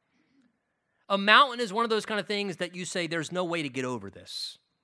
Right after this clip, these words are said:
A-, and this was something that was like an obstacle. There was no way forward. They can't get past it. They can't get over it. It was an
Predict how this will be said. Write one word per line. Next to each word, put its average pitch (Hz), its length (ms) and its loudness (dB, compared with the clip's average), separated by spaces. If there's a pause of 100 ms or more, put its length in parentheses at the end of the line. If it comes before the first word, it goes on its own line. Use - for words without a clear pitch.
(1200)
A-, 202 180 -4
and 202 180 -2
this 269 220 0
was 277 160 -2
something 214 460 0
that 202 140 -2
was 185 160 -8
like 196 180 0
an 196 160 -4
obstacle. 190 640 0
There 190 140 -2
was 180 200 -2
no 170 320 0
way 262 220 -2
forward. 180 720 0 (240)
They 160 120 -4
can't 185 400 -4
get 247 180 -6
past 165 400 -2
it. 202 140 -6
They 143 100 -6
can't 185 380 -6
get 214 100 -4
over 175 260 -4
it. 175 100 -8
It 180 100 -14
was 156 120 -8
an 160 160 -6